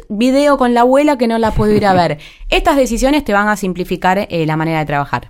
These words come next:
Speaker 2: Sí, y en equipo definirlas y dejarlas por escrito, como decía Martu, que no haya dudas. Eh, piensen que vamos a estar con un montón de incertidumbre también alrededor nuestro, no solo en el trabajo. Entonces, todo lo que nos pueda dar certezas nos va a hacer vivir un poco más tranquilos.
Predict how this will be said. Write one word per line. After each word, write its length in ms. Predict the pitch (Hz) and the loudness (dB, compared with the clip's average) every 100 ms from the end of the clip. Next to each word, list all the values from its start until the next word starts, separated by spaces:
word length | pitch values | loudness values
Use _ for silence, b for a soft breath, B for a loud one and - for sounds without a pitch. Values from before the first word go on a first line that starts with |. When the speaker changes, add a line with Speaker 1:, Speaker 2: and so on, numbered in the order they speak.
| - | -12
Speaker 2:
Sí, 360 | - 120 92 - | -4 -2 -4 -4
y 100 | 104 | -2
en 80 | 110 | -2
equipo 320 | 117 160 170 | -2 0 2
definirlas 600 | 123 - 117 156 180 139 | 2 0 -2 0 -2 -2
y 40 | 110 | -4
dejarlas 340 | 98 127 131 | -2 -4 -4
por 140 | - 92 | -4 -6
escrito, 240 | 127 135 | -6 -4
como 160 | 120 101 | -2 -4
decía 180 | 110 | -4
Martu, 320 | 107 101 92 78 | -4 -4 -8 -6
que 120 | 98 | -4
no 80 | 127 | -2
haya 200 | 143 131 | -2 0
dudas. 500 | 123 117 87 - - | 2 0 -2 -6 -12
Eh, 440 | - 95 95 90 87 | -6 -2 -2 -2 -4
piensen 260 | 117 127 135 | -6 -4 -2
que 40 | |
vamos 140 | 117 110 | -2 -4
a 40 | |
estar 140 | 120 120 | -4 -2
con 120 | 117 | -2
un 60 | |
montón 360 | 117 117 135 147 | -2 -2 -2 -2
de 80 | 147 | -4
incertidumbre 800 | 135 110 98 101 127 113 107 120 | -4 -6 -4 -2 0 0 -2 -4
también 400 | 92 95 104 107 | -6 -6 -4 -4
alrededor 420 | 95 95 107 143 | -4 -2 2 2
nuestro, 320 | 117 95 92 | 0 -4 -8
no 80 | 92 | -8
solo 180 | 92 92 | -8 -8
en 40 | |
el 60 | 85 | -6
trabajo. 280 | 87 85 95 | -8 -8 -6
Entonces, 360 | 98 123 117 b b b _ | -6 -6 -8 b b b _
todo 220 | 185 202 | 2 4
lo 80 | 165 | 2
que 80 | 110 | 0
nos 140 | 104 | -2
pueda 280 | 123 127 120 | 2 4 4
dar 140 | 117 | 2
certezas 760 | 120 104 98 139 139 151 147 - | 0 -4 -2 -6 -4 -6 -6 -10
nos 180 | 98 95 | -8 -4
va 60 | 107 | -4
a 40 | |
hacer 200 | - 104 | -4 -4
vivir 160 | 98 104 | -4 -4
un 140 | 101 | -6
poco 160 | 104 104 | -6 -6
más 100 | 101 | -6
tranquilos. 560 | 98 95 92 85 - | -8 -8 -6 -8 -10